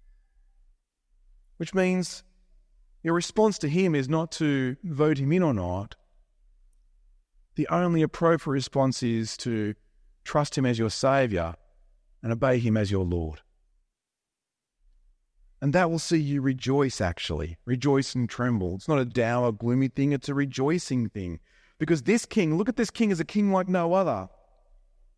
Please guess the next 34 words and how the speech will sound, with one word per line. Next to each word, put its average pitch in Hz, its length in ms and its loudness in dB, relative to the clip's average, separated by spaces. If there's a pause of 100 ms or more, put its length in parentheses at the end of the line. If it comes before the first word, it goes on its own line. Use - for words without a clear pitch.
(800)
This 220 200 0
king 208 240 2
is 185 100 2
like, 175 240 2 (240)
unlike 185 320 2
any 247 240 4
other 160 160 2
king. 82 380 -8 (1800)
This 180 200 2
king 101 640 2 (360)
is 139 140 -4
the 143 80 0
one 143 200 4
who 139 100 0
comes 113 640 0 (100)
so - 160 -14
that 123 120 -4
you 131 200 -2
can 165 140 -2
take 170 240 0
refuge 151 640 0
in 104 140 0
him. 80 400 -6 (1500)
And 147 60 -4
you 160 60 0
take 185 200 2
refuge 175 380 0
in 147 140 2
him 165 240 2
because 139 260 -2
he 180 180 -2
is 151 100 -2
the 147 100 -2
one 139 480 0